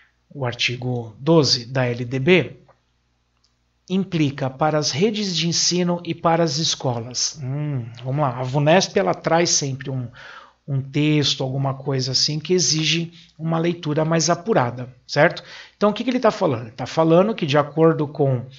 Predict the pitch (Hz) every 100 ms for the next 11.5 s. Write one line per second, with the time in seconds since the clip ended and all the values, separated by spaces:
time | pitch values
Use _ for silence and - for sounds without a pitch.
0 | - _ 139 143 - 135 135 - 139 127
1 | 127 131 135 135 131 139 131 123 131 127
2 | 123 131 175 185 208 - - - - _
3 | 220 - - - 135 131 127 127 120 117
4 | 117 _ 143 151 151 - 160 165 226 240
5 | - _ _ _ 185 180 185 196 214 214
6 | 165 185 - 165 147 147 160 170 - 190
7 | - 156 160 175 - - 185 202 165 165
8 | 196 160 151 180 - 185 196 196 170 214
9 | 220 156 143 170 180 - _ - 185 -
10 | 214 208 127 139 - - - 160 196 -
11 | 294 180 117 - -